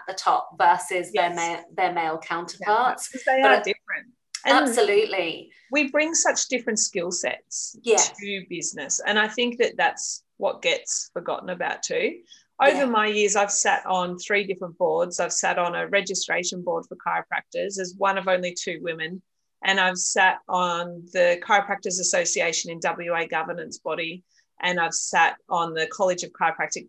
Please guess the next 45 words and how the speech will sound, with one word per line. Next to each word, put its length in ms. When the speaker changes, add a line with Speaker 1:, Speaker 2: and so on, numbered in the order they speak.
Speaker 2:
Pediatrics. 880
Speaker 1:
Yeah. 140
Speaker 2:
And, 460
um, 540
and 120
it's 200
interesting 640
because 800
I 100
never 440
had 240
thought 260
about 280
it. 120
I'm 140
currently 360
on 120
a 60
board 320
which 160
is 200
all 200
females 540
bar 220
one, 320
Speaker 1:
Wow. 140
Speaker 2:
and 100
we 120
get 200
shit 220
done. 300
Like, 260
Speaker 1:
Yeah, 280
Speaker 2:
you 80
know, 180
Speaker 1:
great. 160
Speaker 2:
we 400
prioritize 500
our 80
time, 380
we 80
know 220
when 180
things 260
happen, 460